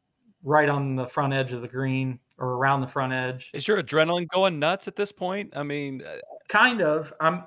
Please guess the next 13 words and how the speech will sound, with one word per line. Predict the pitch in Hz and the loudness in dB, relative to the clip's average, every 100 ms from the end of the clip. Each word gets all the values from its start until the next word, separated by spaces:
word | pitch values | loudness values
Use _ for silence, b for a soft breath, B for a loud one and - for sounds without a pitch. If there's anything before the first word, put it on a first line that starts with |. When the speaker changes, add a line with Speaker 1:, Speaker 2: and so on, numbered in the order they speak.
| - | 2
Speaker 1:
oddly | 185 214 220 190 | 4 4 2 0
calm, | - 190 156 139 143 - | -2 -2 -2 -2 -8 -6
and | 139 | -4
I | 135 | -4
think | 165 165 | -6 -8
it's | 151 | -10
because | 151 147 143 | -10 -8 -8
I | |
didn't | 139 139 | -6 -8
know | 139 | -8
where | 135 131 | -4 -6
I | |
stood. | - 135 135 | -6 -8 -6